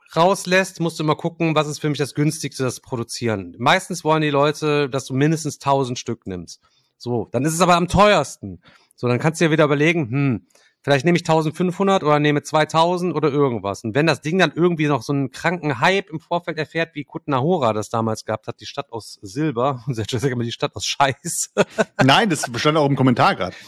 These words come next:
Speaker 1: Ja, aber, Digga, das haben die dir von den Lippen geklaut, das sagst
Speaker 2: Ja.
Speaker 1: du doch immer. Ja. Ähm, keine Ahnung, vielleicht sind da fünftausend Stück einfach von gemacht worden und das ist halt eben eine große Box und da sind viertausend von verkauft worden, dann hast du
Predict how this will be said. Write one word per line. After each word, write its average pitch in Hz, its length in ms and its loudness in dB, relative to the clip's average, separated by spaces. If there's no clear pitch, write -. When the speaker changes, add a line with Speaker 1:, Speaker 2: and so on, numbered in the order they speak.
Speaker 1:
Ja, 127 160 4
aber, 127 140 -6
Digga, 156 160 4
das 139 120 0
haben 170 120 4
die 170 80 2
dir 170 100 6
von 165 140 0
den 165 80 4
Lippen 196 340 2
geklaut, 151 460 2
das 139 80 -2
sagst 160 140 2
Speaker 2:
Ja. 143 280 4
Speaker 1:
du 147 60 0
doch 117 80 -8
immer. 123 220 -4
Ja. 131 260 -2
Ähm, 143 340 -2
keine 170 220 -2
Ahnung, 185 260 -2
vielleicht 151 240 0
sind 180 140 -2
da 170 80 4
fünftausend 196 800 0
Stück - 280 -4
einfach 175 240 0
von 175 200 0
gemacht 165 420 0
worden 202 240 2
und 170 60 -2
das 165 180 -4
ist - 80 -8
halt 170 140 -2
eben 165 140 -4
eine 160 120 -4
große 160 280 -6
Box 165 300 -2
und 170 60 -4
da 151 40 -2
sind 151 140 -4
viertausend 175 840 0
von 156 180 -2
verkauft 160 420 0
worden, 180 200 0
dann 160 100 -2
hast 170 140 -6
du 160 40 -6